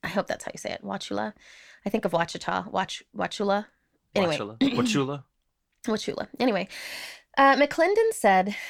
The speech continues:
Speaker 1: the girl had twenty dollars in her purse when she left Cocoa. None of her clothing nor the purse have been found. Officers have been unsuccessful in an attempt to find the spot where the victim's body was burned in such a manner as to make identification difficult.
Speaker 2: Oh.
Speaker 1: A ring,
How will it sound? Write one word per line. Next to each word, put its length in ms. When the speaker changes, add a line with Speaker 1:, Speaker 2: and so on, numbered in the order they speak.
Speaker 1:
the 100
girl 200
had 160
twenty 240
dollars 280
in 60
her 60
purse 280
when 120
she 100
left 260
Cocoa. 460
None 240
of 80
her 100
clothing 400
nor 140
the 80
purse 240
have 100
been 140
found. 440
Officers 420
have 120
been 140
unsuccessful 800
in 100
an 100
attempt 680
to 100
find 340
the 60
spot 300
where 80
the 80
victim's 320
body 200
was 140
burned 460
in 100
such 260
a 40
manner 400
as 180
to 100
make 160
identification 760
difficult. 580
Speaker 2:
Oh. 140
Speaker 1:
A 100
ring, 380